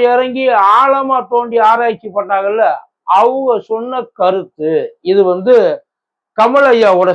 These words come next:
ஸ்டாண்ட். அவங்க மன்னிப்பு எவ்வளவோ ஃபோர்ஸ்ஃபுல்லா பண்ணி கேட்க சொல்றாங்க. அவர் ஒரே வார்த்தையா சொல்லிட்டாரு, "என்னால செய்யாத ஒரு தப்புக்கு, நான் சரியா சொன்ன ஒரு விஷயத்த தப்புன்னு நான் ஒத்துக்க முடியாது, அதுக்காக நான் போய் மன்னிப்பு கேட்கவும் முடியாது,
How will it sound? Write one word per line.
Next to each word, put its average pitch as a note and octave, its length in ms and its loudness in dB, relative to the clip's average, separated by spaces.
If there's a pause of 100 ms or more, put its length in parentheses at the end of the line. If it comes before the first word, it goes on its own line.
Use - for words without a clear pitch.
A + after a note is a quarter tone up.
(100)
ஸ்டாண்ட். C#3+ 200 -6
அவங்க A#3+ 340 -2
மன்னிப்பு D4 500 -4
எவ்வளவோ C4+ 520 2
ஃபோர்ஸ்ஃபுல்லா B3 580 -2
பண்ணி A#3 240 -6
கேட்க A#3 280 -4
சொல்றாங்க. G3 500 -4
அவர் A3 360 0
ஒரே B3+ 240 4
வார்த்தையா B3 500 0
சொல்லிட்டாரு, E3 380 -8
"என்னால G#3+ 920 -2 (560)
செய்யாத C#4+ 840 2
ஒரு A#3 180 -2
தப்புக்கு, D#3 520 -8 (1040)
நான் A3 340 0
சரியா D4 460 2
சொன்ன C#4 360 0
ஒரு B3 220 0
விஷயத்த A#3 500 -4
தப்புன்னு B3+ 440 0
நான் G#3+ 300 2
ஒத்துக்க B3 500 0
முடியாது, G#3 440 0
அதுக்காக B3 760 0
நான் A#3 240 -4
போய் C4 140 -2
மன்னிப்பு A#3 680 -10
கேட்கவும் A3 560 -2
முடியாது, D#3+ 840 -2